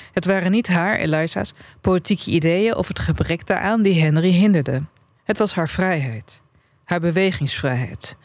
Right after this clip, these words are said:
En terwijl ze bleef ratelen over de gestage uitbreiding van het kiesrecht, verloor hij plotseling zijn geduld met haar.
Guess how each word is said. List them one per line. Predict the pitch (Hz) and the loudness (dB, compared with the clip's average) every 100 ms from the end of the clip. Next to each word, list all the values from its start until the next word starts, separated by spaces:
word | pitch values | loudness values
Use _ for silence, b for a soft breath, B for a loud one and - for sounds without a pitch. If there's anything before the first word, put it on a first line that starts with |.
| B B B B | B B B B
En | 196 | -2
terwijl | 175 185 208 | 0 2 2
ze | 226 | 2
bleef | 190 170 143 | 0 0 2
ratelen | 160 151 170 - 226 247 - | 0 0 -2 -2 0 0 0
over | 175 165 | 0 0
de | 156 | -2
gestage | 151 - 208 226 - - | -2 0 0 0 -2 -2
uitbreiding | 185 185 180 160 147 | -2 0 0 0 0
van | 143 | -2
het | 139 | -2
kiesrecht, | - 214 - 185 190 - | 0 0 2 -2 -2 -8
verloor | - 175 165 | -6 0 2
hij | 143 - | 0 -2
plotseling | - 185 - - 170 | -2 0 0 0 0
zijn | 165 156 | 2 -2
geduld | - 143 139 135 | -2 0 0 -2
met | 127 | -4
haar. | 127 117 | -4 -6